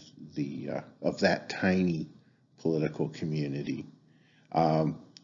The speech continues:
instead, a polis, at least in theory, would have some ability to have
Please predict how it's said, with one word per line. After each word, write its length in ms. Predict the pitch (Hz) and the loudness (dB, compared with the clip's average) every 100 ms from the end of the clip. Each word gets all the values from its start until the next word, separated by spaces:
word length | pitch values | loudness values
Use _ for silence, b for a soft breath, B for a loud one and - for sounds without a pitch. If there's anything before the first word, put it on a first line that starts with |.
| - | -2
instead, 460 | 101 104 - 127 | 0 4 10 10
a 40 | 117 | 10
polis, 720 | - 123 120 117 110 - - - | 4 2 4 4 2 -2 -4 0
at 200 | 104 104 | 0 4
least 400 | 127 131 - - | 4 4 0 -2
in 120 | 104 | 0
theory, 360 | 104 131 120 107 | 4 4 6 4
would 140 | 101 | 4
have 260 | 110 101 - | 4 4 2
some 720 | - 123 123 127 127 120 127 - | -2 4 6 8 6 4 -6 -8
ability 580 | 92 104 101 101 92 85 | -2 2 2 2 0 0
to 100 | 80 | -2
have 520 | 95 92 90 82 | 0 2 2 0